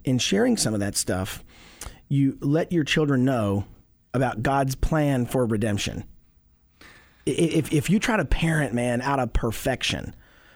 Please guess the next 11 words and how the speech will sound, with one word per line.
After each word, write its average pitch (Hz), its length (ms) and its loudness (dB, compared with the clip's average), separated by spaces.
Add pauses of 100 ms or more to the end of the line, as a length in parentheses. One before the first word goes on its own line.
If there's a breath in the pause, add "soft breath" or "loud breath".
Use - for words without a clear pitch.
(120)
I, 143 160 -2
I 165 120 2
was 175 200 2
with 160 180 2
a 135 60 2
gentleman, 147 880 2
mm, 143 40 -4
six - 220 0
months 160 220 0
ago, 107 320 -4 (380 loud breath)
and 123 260 0